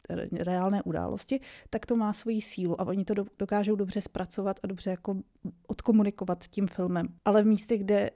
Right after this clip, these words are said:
se jednalo o nějaký rozestírání té reality, aby jsme náhodou něco jako neudělali špatně a tak, aby jsme náhodou moc, eh, netlačili na pilu, tak to v podstatě jako tu sílu ztrácelo, což byla prostě škoda.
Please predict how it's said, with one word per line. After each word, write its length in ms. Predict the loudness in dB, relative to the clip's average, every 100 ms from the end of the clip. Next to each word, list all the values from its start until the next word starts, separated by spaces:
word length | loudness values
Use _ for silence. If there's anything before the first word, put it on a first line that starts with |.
| -10
se 260 | -6 2 4
jednalo 360 | 4 4 2
o 100 | 2
nějaký 480 | 2 2 -2 -2 0
rozestírání 1000 | 2 2 2 0 0 2 4 4 4 2
té 160 | 0 0 2
reality, 640 | 2 2 0 0 -2 0 -2
aby 260 | -2 -2
jsme 280 | 0 2 4
náhodou 560 | 4 0 0 0 2 4
něco 380 | 2 -2 -6
jako 240 | -6 -4 -2
neudělali 540 | -2 -2 -2 -2 -2
špatně 440 | -6 -10 -6 -4 -4
a 60 |
tak, 280 | -4 -4 -6 -12 -18 -12
aby 180 | -6 0
jsme 200 | 2 2
náhodou 420 | 0 -2 0 2
moc, 380 | 2 -2 -8 -18 -20 -20 -20 -12 -2
eh, 200 | 0 2
netlačili 540 | 2 0 0 0 2
na 100 | 2
pilu, 360 | 2 2 2 0
tak 180 | -6 -6
to 100 | -8
v 60 | -6
podstatě 360 | -8 -6 -2
jako 180 | -2 -2
tu 160 | -8 -8
sílu 320 | -6 -4 -4
ztrácelo, 800 | -6 -8 -6 -6 -10 -8 -8 -8 -14
což 240 | -10 -8
byla 220 | -6 -6
prostě 380 | -6 -10 -12 -14
škoda. 440 | -14 -10 -10 -10